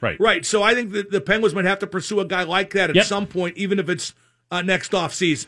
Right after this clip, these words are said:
Speaker 2: Yeah, I mean, I, I, th-, I think it's gonna have to be before that. I really do. Uh,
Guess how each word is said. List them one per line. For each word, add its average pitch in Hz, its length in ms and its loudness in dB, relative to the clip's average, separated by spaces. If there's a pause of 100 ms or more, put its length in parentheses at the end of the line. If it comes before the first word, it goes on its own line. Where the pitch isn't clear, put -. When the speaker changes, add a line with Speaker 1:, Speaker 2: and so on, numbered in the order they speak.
(140)
Speaker 2:
Yeah, 226 260 2
I 110 60 2
mean, 143 140 4
I, 147 240 2
I, - 20 0
th-, - 160 -6
I 156 200 2
think 226 200 -2
it's 226 100 -6
gonna 208 140 -4
have 202 100 -4
to 180 80 -6
be 190 100 -2
before 175 340 -2
that. 160 240 2
I 110 40 2
really 139 320 2
do. 117 320 -2
Uh, 95 180 -8